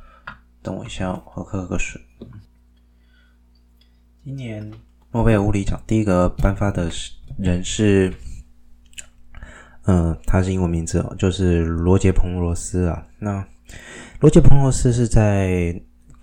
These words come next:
我们知道广义相对论，哦，sorry，我们在知道广义相对论发展至今已经超过一百多年的历史。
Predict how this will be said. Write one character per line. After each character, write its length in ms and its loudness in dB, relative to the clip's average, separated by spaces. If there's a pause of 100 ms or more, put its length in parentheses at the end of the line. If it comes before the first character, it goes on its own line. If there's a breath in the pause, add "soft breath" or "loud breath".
(100)
我 60 -4
们 120 -2
知 80 2
道 80 4
广 240 -4
义 140 0
相 240 2
对 80 4
论， 180 0 (120)
哦， 120 -4 (140)
sorry， 320 -6 (420 loud breath)
我 80 -6
们 140 -8
在 100 2 (240)
知 120 -4
道 80 -2
广 200 -8
义 60 -6
相 160 -10
对 140 -8
论 100 -8
发 240 -2
展 180 -6
至 200 -8
今 280 -12
已 80 -12
经 220 -10
超 160 -4
过 140 -2
一 40 0
百 160 2
多 140 -2
年 180 -2
的 60 -4
历 180 0
史。 300 -6